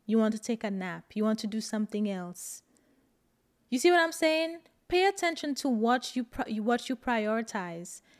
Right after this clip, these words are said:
And you might not think you're prioritizing it because you're not saying you're prioritizing it, but look at what you spend the majority of your time doing. Why do you have time for Shade Room, but you don't have time to read a book?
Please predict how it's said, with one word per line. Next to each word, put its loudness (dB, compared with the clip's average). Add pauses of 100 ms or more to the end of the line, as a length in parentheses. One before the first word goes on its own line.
(420)
And 6
you 4
might 4
not 0
think -4
you're 2
prioritizing 0
it 0
because -4
you're 0
not -2
saying 0
you're 0
prioritizing -2
it, 0
but -2
look -2
at -2
what -2
you -2
spend 0
the -2
majority -4
of -6
your -2
time -6
doing. -6 (960)
Why 6
do 2
you 2
have 0
time 0
for -4
Shade -2
Room, -2
but -2
you -4
don't -2
have -6
time -4
to -8
read -4
a -4
book? -10